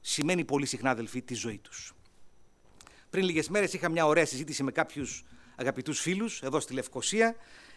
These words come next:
και συζη-, θυμηθήκαμε ένα βιβλίο του Αλεξάνδερ Σολζενίτσιν. Τώρα δεν ξέρω πόσοι τον έχετε διαβάσει τον Σολζενίτσιν, ένας Ρώσος, ο οποίος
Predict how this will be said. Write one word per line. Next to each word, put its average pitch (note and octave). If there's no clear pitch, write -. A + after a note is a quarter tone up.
και -
συζη-, D#3
θυμηθήκαμε F#3
ένα F#3
βιβλίο F3
του D#3
Αλεξάνδερ F#3
Σολζενίτσιν. D#3+
Τώρα D#3+
δεν D#3
ξέρω D#3+
πόσοι D3+
τον C#3+
έχετε C3+
διαβάσει B2
τον A#2
Σολζενίτσιν, A#2+
ένας C#3+
Ρώσος, F3
ο C#3
οποίος F3